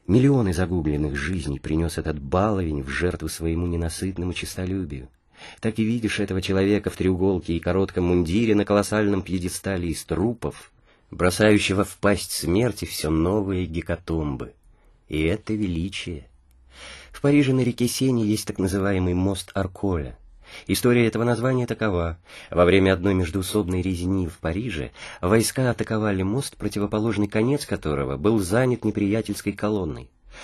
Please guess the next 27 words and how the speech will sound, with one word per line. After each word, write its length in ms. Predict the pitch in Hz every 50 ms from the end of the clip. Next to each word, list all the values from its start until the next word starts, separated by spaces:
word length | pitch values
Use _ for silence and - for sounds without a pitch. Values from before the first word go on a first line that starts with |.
| - - - -
Подступы 460 | - 139 156 - - - 127 - 92
к 40 | -
мосту 460 | 87 92 92 - - - - 69 67
находились 540 | 67 78 82 - 104 101 113 135 131 120 -
под 160 | 117 110 -
перекрестным 600 | - 110 107 107 - 110 113 107 - 104 101 101
огнем. 480 | 101 95 92 85 80 71 65 62 - _ _ _ _ _ - - - - -
Узкая 380 | - 92 101 - - 98 98 95
площадь, 540 | 98 98 98 104 101 - - - - -
лежавшая 520 | 80 82 82 80 90 92 90 - - 80 76
перед 240 | - 78 82 78 73
мостом, 540 | 82 85 - - - 113 113 107 98 87
была 180 | 78 90 90 95
усеяна 560 | 90 80 80 - - 98 101 95 90 85 82
трупами. 580 | 80 - 87 78 78 - - 73 69 69 67 - _ _ _ _ - - _ _ -
Знаменосец 640 | 71 71 78 78 80 80 82 90 104 117 - 95 90
был 220 | 78 82 92 95
убит. 400 | 98 85 73 71 71 - - - _ - _ - - - -
Войска 400 | - 69 80 82 - - 90 92
колебались, 640 | 98 95 107 110 104 92 82 80 76 78 - - - - - - -
и 100 | 80 82
вдруг 540 | 69 69 65 - - 120 120 - - - - - - _ _ - - - - - -
никому 420 | - 82 104 107 - 123 123 131 131
неизвестный 540 | 123 123 120 101 113 123 107 - 101 104 110
юноша, 400 | 104 117 117 101 90 - - -
почти 360 | - 98 - - - 120 113
мальчик, 480 | 104 110 127 127 104 95 - - -